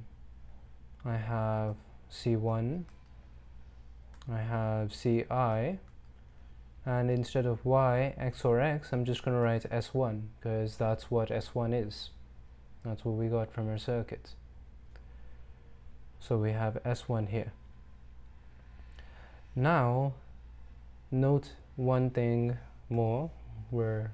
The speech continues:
going in deep, many layers of logic. Feel free to rewind and look back, uh, if you're feeling lost. This term over here, C I S one,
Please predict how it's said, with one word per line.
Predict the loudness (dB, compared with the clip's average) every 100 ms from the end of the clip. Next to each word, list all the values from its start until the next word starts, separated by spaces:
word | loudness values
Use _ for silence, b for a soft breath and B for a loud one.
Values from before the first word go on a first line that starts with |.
| 0
going | 2 2 4
in | 4 2
deep, | 2 0 0
many | -4 0 0
layers | 2 2 0
of | 0 0
logic. | 0 0 -2 -6 -16 -6
Feel | -4 -2
free | -2 -2
to | 0
rewind | 0 0 0 0 0 0
and | 0
look | 0 0
back, | 0 -2 -4 -14 B B B B B B -6
uh, | -2 0 2 0
if | 0 0 0
you're | 2 4 2 0
feeling | -2 0 0 0
lost. | 0 -4 -10 -14 -16 -18 -16 -16 -16 -18 B B B B B B B B -18 -18 -18 -16 -16 -16 -16 -16 -16 -16 -14 -10
This | 0 2 2
term | 2 4 6
over | 6 4
here, | 6 6 6
C | 4 4 6
I | 6 6 6
S | 4 2 0 0 0
one, | 4 4 4 2 0